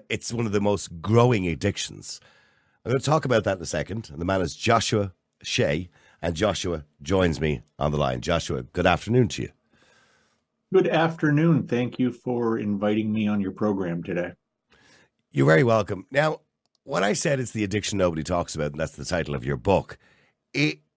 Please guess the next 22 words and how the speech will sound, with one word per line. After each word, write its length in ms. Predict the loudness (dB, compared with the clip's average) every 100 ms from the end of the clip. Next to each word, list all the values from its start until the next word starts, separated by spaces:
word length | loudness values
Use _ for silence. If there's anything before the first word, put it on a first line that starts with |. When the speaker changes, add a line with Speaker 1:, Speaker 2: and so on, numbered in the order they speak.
| _
Speaker 1:
nobody 380 | 4 4 4
talks 340 | 2 4 4 2
about 220 | 0 0
it 160 | -2 -6
because 420 | -8 -2 -2 -2
of 80 | -4
the 80 |
shame 440 | -4 0 2 2 0
that's 180 | -4 -6
attached 400 | -6 -4 -4 -6
to 80 |
it. 80 | -6
And 140 | -4 -2
we've 160 | -2
seen 180 | -2 -2
a 60 | -4
growing 480 | 0 2 4 4
number 200 | 4 2
of 120 | -2 -2
people 320 | -4 -2 -4
in 100 | -2
Ireland 420 | -4 -6 -8 -14